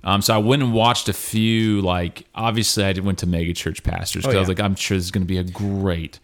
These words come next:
Speaker 2: Joel Osteen.
Speaker 1: a great place to go to." So I actually didn't go to Joel Osteen, but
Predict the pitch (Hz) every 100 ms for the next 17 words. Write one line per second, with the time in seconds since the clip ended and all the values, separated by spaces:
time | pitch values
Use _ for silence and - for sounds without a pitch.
0 | - 110 107 104 95 - 117 110 110 120
1 | 107 107 110 110 - 98 92 - 80 78
2 | 76 87 92 - 95 117 147 160 156 123
3 | 120 90 90 67 85 - 87 82 92 -